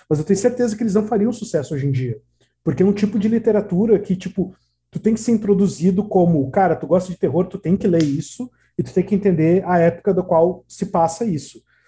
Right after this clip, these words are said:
E quando tu consegue contextua-, contextualizar isso, tu pensa, "Cara, na época não tinha nada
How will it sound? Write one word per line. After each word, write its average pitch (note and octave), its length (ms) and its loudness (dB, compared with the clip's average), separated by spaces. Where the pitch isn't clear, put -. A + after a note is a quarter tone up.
E F3+ 60 -2
quando A3+ 280 2
tu - 120 -8
consegue G3 380 -2
contextua-, F#3 640 -2
contextualizar F#3 760 0
isso, - 220 -4
tu G#3+ 80 -6
pensa, F#3+ 320 2
"Cara, E3+ 320 -2
na D3 140 -2
época C#3+ 240 -2
não D#3+ 120 -2
tinha E3+ 260 -6
nada C#3+ 640 -2